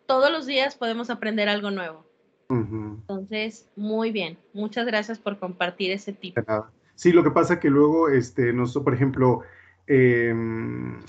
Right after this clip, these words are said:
Speaker 2: en las clases a veces, si queremos nosotros, por ejemplo, si lo tenemos en Moodle, pero,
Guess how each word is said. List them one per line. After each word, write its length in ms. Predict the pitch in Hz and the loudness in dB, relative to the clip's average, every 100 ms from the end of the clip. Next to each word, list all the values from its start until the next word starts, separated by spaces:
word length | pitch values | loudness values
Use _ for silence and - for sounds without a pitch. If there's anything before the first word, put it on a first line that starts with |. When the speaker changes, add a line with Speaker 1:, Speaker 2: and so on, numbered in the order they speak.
| - | -2
Speaker 2:
en 160 | 143 127 | 2 4
las 180 | 123 | 2
clases 520 | - 151 151 151 165 143 | 2 2 2 2 0 0
a 60 | |
veces, 720 | 127 143 139 160 151 - - - _ | 4 4 4 -2 -2 -10 -20 -20 _
si 1000 | - 143 131 127 127 127 139 127 131 117 - | -8 2 4 6 6 4 2 -2 -4 -4 2
queremos 480 | 135 143 156 160 | 6 6 6 2
nosotros, 380 | 139 131 147 160 | -2 -2 -2 0
por 100 | 143 | 0
ejemplo, 240 | 127 131 135 | 2 2 0
si 120 | 123 | 0
lo 120 | 123 | -2
tenemos 400 | 127 139 160 - | 2 2 0 0
en 160 | 123 123 | 0 4
Moodle, 420 | 139 139 139 139 | 4 4 2 2
pero, 300 | 123 113 110 | 2 2 2